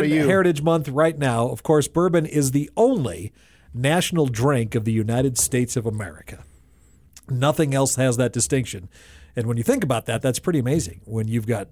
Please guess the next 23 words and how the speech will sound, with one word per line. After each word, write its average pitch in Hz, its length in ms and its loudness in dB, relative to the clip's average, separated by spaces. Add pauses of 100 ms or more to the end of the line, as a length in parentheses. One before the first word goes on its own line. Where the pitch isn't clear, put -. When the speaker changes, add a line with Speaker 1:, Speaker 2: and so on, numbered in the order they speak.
(160)
Speaker 1:
Coke, - 380 -6 (640)
when 110 240 -4
you've 110 280 -2
got, 104 580 -4 (100)
uh, 95 440 -8 (300)
you 127 140 -6
know, 98 240 -10 (160)
pretty, 117 340 -2
uh, 107 360 -8
like, 113 240 -10
other 120 160 -2
iconic 117 680 -2 (520)
beverages 120 480 0
that 107 80 -6
have 104 180 -6
c-, - 60 -12 (100)
been 120 160 -2
created 120 360 -2
here 107 120 -4
in 98 80 -10
the 98 60 -10
United 87 280 -14
States, - 360 -14